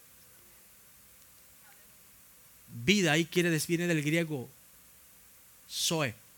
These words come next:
que quiere decir completo, que quiere decir abundante. ¿Estamos aquí?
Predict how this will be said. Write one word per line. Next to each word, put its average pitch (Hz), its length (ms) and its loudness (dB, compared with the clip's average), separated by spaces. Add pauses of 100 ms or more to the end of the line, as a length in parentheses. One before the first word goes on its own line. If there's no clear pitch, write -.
(760)
que 135 160 -2
quiere 160 220 2
decir 147 480 0 (720)
completo, 143 560 -4 (1000)
que 135 140 -4
quiere 165 240 2
decir 156 500 2 (400)
abundante. 135 800 -2 (2000)
¿Estamos 202 300 -8
aquí? 233 180 -8